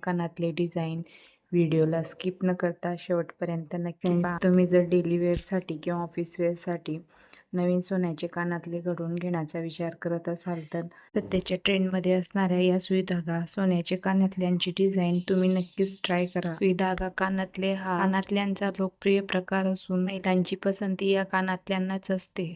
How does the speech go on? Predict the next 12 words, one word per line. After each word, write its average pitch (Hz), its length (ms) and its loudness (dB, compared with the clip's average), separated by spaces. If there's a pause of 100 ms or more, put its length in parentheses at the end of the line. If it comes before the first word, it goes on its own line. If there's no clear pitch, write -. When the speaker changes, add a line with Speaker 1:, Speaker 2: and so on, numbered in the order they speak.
Speaker 1:
या 202 140 2
कानातलेमध्ये 185 960 2
साधे 185 600 0 (300)
चेन 190 360 2
असलेले 185 640 2
रत्नजडित 185 800 2
ऑक्सिडाइज 180 760 0
झुमका 180 420 2
सुई 185 240 0
धागा 175 340 0
असे 180 280 -2
अनेक 185 280 0